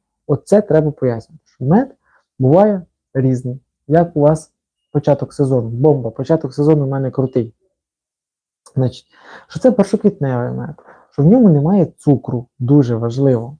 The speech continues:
Саме класичного цукру, <laughs> да, ви розумієте, про який я кажу, не про сахарозу, а про цукор, кристалічний цукор і так далі. Тому в цьому меді, да, тому що в нього зовсім інше ботанічне походження.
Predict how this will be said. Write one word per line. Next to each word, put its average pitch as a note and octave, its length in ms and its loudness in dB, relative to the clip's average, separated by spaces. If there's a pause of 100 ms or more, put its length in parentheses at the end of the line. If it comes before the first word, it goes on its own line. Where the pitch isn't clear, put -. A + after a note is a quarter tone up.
(140)
Саме C3 400 -4 (640)
класичного D#3 520 -2
цукру, B2 300 -2
<laughs> B2 100 -2
да, D#3+ 60 2
ви C#3 140 -2
розумієте, B2 480 -2
про A#2+ 160 -6
який A#2+ 220 -10
я A#2 140 -18
кажу, E3+ 140 2
не D#3+ 120 4
про B2 140 -8
сахарозу, D#3+ 600 0 (720)
а C3 140 -4
про B2+ 380 2 (640)
цукор, C#3 360 0 (220)
кристалічний C#3+ 600 0
цукор - 320 -20
і F#3+ 120 -4
так C#3+ 180 -4
далі. C3 300 -6 (680)
Тому A3+ 480 2 (480)
в C#3+ 280 0
цьому C3 320 -8
меді, B2 400 -10
да, D#3 200 -10 (320)
тому D#3 140 2
що E3 140 -2
в - 20 4
нього A3 200 4
зовсім D#3+ 380 2
інше G3 220 2
ботанічне C#3+ 540 -2
походження. B2 420 -6